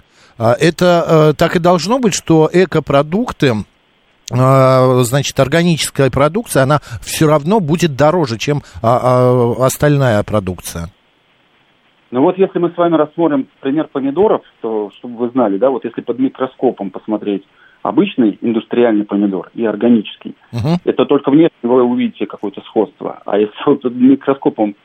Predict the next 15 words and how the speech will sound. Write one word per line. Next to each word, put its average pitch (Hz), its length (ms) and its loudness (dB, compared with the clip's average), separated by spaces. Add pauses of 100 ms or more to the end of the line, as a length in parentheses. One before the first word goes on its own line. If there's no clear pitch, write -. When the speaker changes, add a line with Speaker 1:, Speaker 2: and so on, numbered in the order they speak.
Speaker 2:
посмотрите, 147 520 -2
это 107 120 -2
два 127 300 0
совершенно 123 380 -2
разных 107 300 -4
продукта. - 460 -12 (500)
Speaker 1:
Но 156 80 0
это 208 160 2
Speaker 2:
А - 40 0
Speaker 1:
говорит 185 280 -2
о 180 40 2
Speaker 2:
обычный 185 180 0
Speaker 1:
чем? - 60 0
Что, 151 300 0
э, 156 60 0